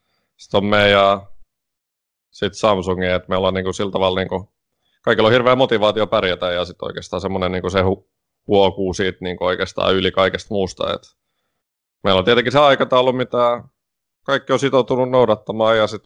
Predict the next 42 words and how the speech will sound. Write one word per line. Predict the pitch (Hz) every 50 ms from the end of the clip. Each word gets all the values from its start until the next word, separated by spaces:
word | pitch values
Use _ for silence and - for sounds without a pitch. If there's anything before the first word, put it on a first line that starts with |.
| -
mitä | 107 110 104 110
sen | 98 110 110 110
ulkopuolella | 104 101 92 101 - - 101 98 98 95 98
tekee, | - 107 95 - 101 101 98
niin | 101 101
on | 98
tietenkin | 101 107 95 101 95 95
vähän | 101 101 104 104
niinku | 107 95 _ -
pelaaja | 110 107 107 107 107
omaa, | 107 101 98 95 98 98 - _ _ _ _ _ _ _ _ _ _ _ _ _ _ _ _ _ _ _ _ _ _ _ _ - -
omaa | - 107 104 104 98 95 95 95 - -
huolta, | 104 104 98 95 98
et | 98 98
ei | 101 107 104
me, | 101 104 101 - - _ _ _ _ _ _
kun | - 98
ei | 92 92
meillä | 92 92 98
ole | 95
mitään | 98 90 95 98 90
teamhouseja | - 95 92 87 80 90 90 90 - 92 87
tai | - 92 92
mitään, | 92 - - 90 - - -
et | _ -
me | - 95
pelataan, | - 90 92 92 92 95 95 -
kaikki | - 101 92 98
pelaa | - 95 95 95 95
omista | 95 98 95 - - 95
kotota, | - 90 85 95 92 90 87 - - -
että | - - _ - - - - - - _ _ _ _ _ _ _ _ _ _ _ _ _ _ _ _
silloin | - 110 101 98
kun | 98 107 104
pelataan, | 131 123 117 110 98 117 113 110
niin | 107 104
sit | 107 - _
pelataan | - 113 110 104 95 - 104 104 95 95
ja | 92 95 - _ _ _ _ _ _
se | - 107
on | 104 95
se, | 98